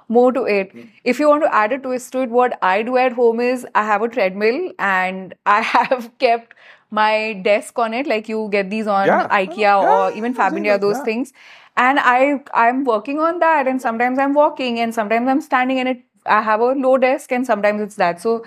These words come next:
Speaker 2: Nice.
Speaker 1: if you want to just add
Speaker 2: I
Speaker 1: your
Speaker 2: will, I will,
Speaker 1: charisma
Speaker 2: I'm
Speaker 1: to that,
Speaker 2: definitely gonna
Speaker 1: get a
Speaker 2: explore the walking desk
Speaker 1: treadmill
Speaker 2: now.
Speaker 1: and just,
Speaker 2: Huh.
Speaker 1: um, what advice would I give to people who, uh, want to start on their health journey?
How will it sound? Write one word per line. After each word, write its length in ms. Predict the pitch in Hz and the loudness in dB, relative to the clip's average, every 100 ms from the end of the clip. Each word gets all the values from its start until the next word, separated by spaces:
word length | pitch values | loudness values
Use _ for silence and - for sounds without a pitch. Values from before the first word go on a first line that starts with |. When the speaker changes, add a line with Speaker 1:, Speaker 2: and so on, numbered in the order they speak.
| 220 | -10
Speaker 2:
Nice. 360 | 240 226 180 | -6 -6 0
Speaker 1:
if 120 | 240 277 | 0 2
you 120 | 277 | 4
want 180 | 269 262 | 4 0
to 60 | |
just 180 | 262 277 - | -4 -8 -2
add 140 | 214 | 4
Speaker 2:
I 140 | 139 143 | 8 8
Speaker 1:
your 100 | 143 | 8
Speaker 2:
will, 200 | 151 151 | 6 8
I 180 | 147 147 | 8 8
will, 140 | 160 | 6
Speaker 1:
charisma 80 | 160 147 | 8 8
Speaker 2:
I'm 120 | 156 | 6
Speaker 1:
to 60 | 143 | 2
that, 140 | 294 | 4
Speaker 2:
definitely 240 | 151 151 | 4 4
gonna 160 | 165 165 | 2 4
Speaker 1:
get 40 | 147 | 4
a 40 | |
Speaker 2:
explore 140 | 143 151 | 2 4
the 80 | |
walking 280 | 139 175 247 | 4 2 -2
desk 120 | 120 277 | -4 -2
Speaker 1:
treadmill 180 | 277 262 | -2 -2
Speaker 2:
now. 60 | 254 | -4
Speaker 1:
and 100 | 240 | -6
just, 360 | 226 180 - _ - - - - _ - | -8 -10 -16 _ -20 -20 -20 -20 _ -2
Speaker 2:
Huh. 80 | 220 233 226 | 4 4 4
Speaker 1:
um, 200 | 226 226 | 2 -2
what 260 | - 214 254 | 0 2 2
advice 400 | 247 208 208 226 | 2 0 0 -2
would 100 | 247 | -2
I 100 | 262 | 0
give 160 | 220 226 | -2 -6
to 80 | 269 | -6
people 540 | 226 196 233 240 269 | -6 0 2 2 0
who, 560 | - 233 233 233 240 - | -2 -2 0 2 2 0
uh, 500 | 208 202 190 185 185 | 2 4 4 4 2
want 180 | 196 202 | 2 -2
to 80 | 233 | -4
start 260 | 233 196 196 | 0 0 0
on 120 | 208 | -4
their 120 | 214 | -2
health 220 | 196 196 | -2 -2
journey? 480 | 190 185 180 214 | -4 -4 -4 -8